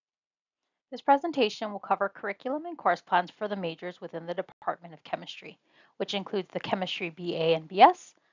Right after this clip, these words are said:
Biochemistry, and the three emphases in chemistry. We'll also review relevant placement exams, G Es and exam credit,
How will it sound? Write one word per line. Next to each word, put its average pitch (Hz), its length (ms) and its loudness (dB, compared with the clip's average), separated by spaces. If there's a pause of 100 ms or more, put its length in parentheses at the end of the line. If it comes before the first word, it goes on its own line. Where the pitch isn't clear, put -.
(220)
Biochemistry, 247 840 0 (180)
and 226 140 -4
the 233 80 -2
three 220 280 -14
emphases 170 520 -10
in 160 100 -18
chemistry. - 540 -20 (640)
We'll 208 160 2
also 233 280 4
review 240 360 -6
relevant 170 440 2
placement 254 380 -4
exams, 240 420 4 (320)
G 190 360 -12
Es 180 80 -12
and 175 120 -8
exam 214 360 0
credit, 208 360 -2